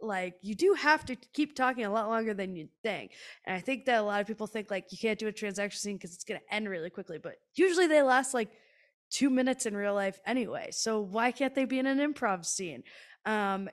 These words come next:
and also, I think that it's a great way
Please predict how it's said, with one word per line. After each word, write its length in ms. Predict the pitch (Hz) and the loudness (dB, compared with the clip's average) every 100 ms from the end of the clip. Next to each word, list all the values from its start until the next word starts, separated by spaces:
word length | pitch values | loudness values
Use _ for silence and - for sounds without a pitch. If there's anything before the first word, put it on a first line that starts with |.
| - | -2
and 460 | 233 208 202 202 - | 0 0 -2 -4 -8
also, 580 | - 214 214 226 208 202 190 | -4 -4 0 0 2 0 -2
I 380 | 190 185 185 185 | -2 -2 -4 -6
think 280 | - 196 185 | -8 -8 -6
that 140 | 196 185 | -6 -6
it's 160 | 180 | -8
a 40 | 190 | -8
great 420 | 196 190 180 - | -4 -4 -4 -6
way 280 | 196 185 | -4 -2